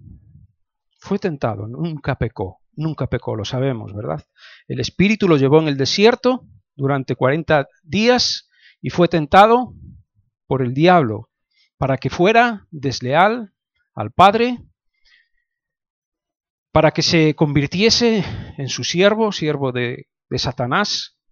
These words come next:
Y aún el Señor fue tentado para que dejase la cruz, para que no muriese en una cruz. Cristo padeció, hermanos, padeció no solamente en la cruz, ¿verdad? Sabemos que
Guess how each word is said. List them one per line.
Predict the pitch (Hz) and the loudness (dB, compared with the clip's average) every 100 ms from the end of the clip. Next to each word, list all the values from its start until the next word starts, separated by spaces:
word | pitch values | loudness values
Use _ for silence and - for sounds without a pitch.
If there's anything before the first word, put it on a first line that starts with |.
| _ _ _ - | _ _ _ -2
Y | 220 | 0
aún | 262 | 0
el | 240 | 0
Señor | 208 214 | 0 0
fue | - 220 | 2 2
tentado | 180 156 180 196 | 0 0 0 0
para | 175 143 | -2 -2
que | - | -4
dejase | 123 117 160 - 123 | -6 -6 -8 -8 -8
la | 107 | -8
cruz, | - 208 - - _ _ _ _ _ _ _ _ _ _ _ _ _ _ _ _ _ | -8 -8 -8 -16 _ _ _ _ _ _ _ _ _ _ _ _ _ _ _ _ _
para | - 127 | -10 -8
que | 123 127 | -8 -6
no | 160 | -6
muriese | 185 139 196 165 | -6 -6 -6 -6
en | 117 | -8
una | 107 107 | -10 -12
cruz. | - 95 - - _ _ _ _ _ 1077 1077 1077 1077 - - - 1077 1077 _ _ _ _ _ _ _ _ _ _ _ _ _ _ | -10 -10 -12 -18 _ _ _ _ _ _ _ _ _ -20 -20 -20 -20 _ _ _ _ _ _ _ _ _ _ _ _ _ _ _
Cristo | 226 - - | -8 -6 -6
padeció, | 208 180 143 120 - 160 113 | -4 -4 -2 -4 -4 -4 -4
hermanos, | 104 110 98 98 - | -6 -10 -12 -18 -8
padeció | 127 135 175 160 185 | -6 -4 -6 -8 -6
no | 247 | -6
solamente | 233 190 170 156 143 | -2 -2 0 -2 -4
en | 123 | -8
la | 107 | -8
cruz, | - 120 101 - | -6 -6 -8 -10
¿verdad? | 110 160 | -6 -4
Sabemos | - 131 160 139 110 | -4 -4 -4 -4 -8
que | - 131 - | -10 -12 -12